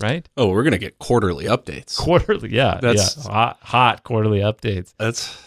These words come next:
Speaker 2: well, that's, that's something that's gonna happen.
Speaker 1: Yeah. And finally, I've got, I've obtained some, uh, emails. It turns out local basketball legend, probably the most famous guy in San Diego, maybe, right?
Speaker 2: Mm-hmm.
Speaker 1: Close.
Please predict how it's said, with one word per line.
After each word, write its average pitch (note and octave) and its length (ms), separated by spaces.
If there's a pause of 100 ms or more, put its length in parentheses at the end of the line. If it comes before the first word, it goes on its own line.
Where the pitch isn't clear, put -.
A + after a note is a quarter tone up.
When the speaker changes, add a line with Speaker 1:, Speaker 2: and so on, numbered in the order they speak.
(480)
Speaker 2:
well, A#2 280
that's, D3 100
that's B2+ 200
something A2+ 240
that's F2+ 180
gonna F#2+ 220
happen. G#2+ 400 (280)
Speaker 1:
Yeah. G2+ 260 (440)
And A#2 140
finally, F#3+ 580 (140)
I've C3 200
got, D3+ 240 (120)
I've C3+ 380
obtained C#3+ 500
some, A2 460
uh, G2+ 200 (120)
emails. B2 720 (680)
It G2 140
turns D3 200
out C#3+ 180
local D#3+ 340
basketball D#3+ 680
legend, D#3 480
probably C4 240
the C#4+ 120
most B2 280
famous A#2+ 320
guy G#2 220
in G2 100
San G2 220
Diego, F2+ 260
maybe, G#2+ 380 (120)
right? A#2 120
Speaker 2:
Mm-hmm. - 360
Speaker 1:
Close. - 380